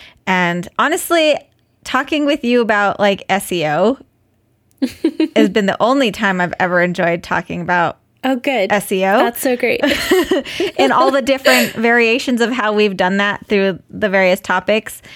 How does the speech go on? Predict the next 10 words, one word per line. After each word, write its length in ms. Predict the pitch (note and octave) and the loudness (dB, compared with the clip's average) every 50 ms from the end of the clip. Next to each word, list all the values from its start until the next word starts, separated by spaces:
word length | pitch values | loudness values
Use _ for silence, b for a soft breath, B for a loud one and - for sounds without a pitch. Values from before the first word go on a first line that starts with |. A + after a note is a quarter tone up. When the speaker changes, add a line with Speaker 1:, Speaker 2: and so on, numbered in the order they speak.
| B B - | B B -4
Speaker 1:
has 160 | - G#3+ G3 | -2 -2 0
been 300 | F#3+ A3+ A3 G#3 G#3 - - _ _ _ _ _ _ _ _ G3 | 0 0 0 0 0 -2 -4 _ _ _ _ _ _ _ _ -4
really, 500 | G3 G#3 A3 A3+ A3 A3 G#3+ G#3 G#3 G3 | -2 0 2 2 4 4 4 4 2 2
really 340 | F#3 G3 F#3 F#3 F3 F3+ | 2 2 2 2 2 2
good. 320 | E3+ - F3 D#3 D3 D3+ D#3+ | 0 0 0 0 0 0 -2
Like, 220 | D3+ D#3+ E3+ - | -2 -4 -2 -2
it 100 | D#3+ D#3+ | -2 0
actually 500 | E3 E3 F3+ - - - F3+ E3+ E3 E3+ | 0 -2 -2 -4 -6 -8 -6 -6 -6 -6
makes 380 | E3+ E3+ D#3+ D#3+ D#3+ - - - | -6 -6 -6 -8 -8 -10 -12 -10
me 360 | F3 E3 D#3 D3+ D3+ D#3+ | -10 -8 -8 -8 -8 -8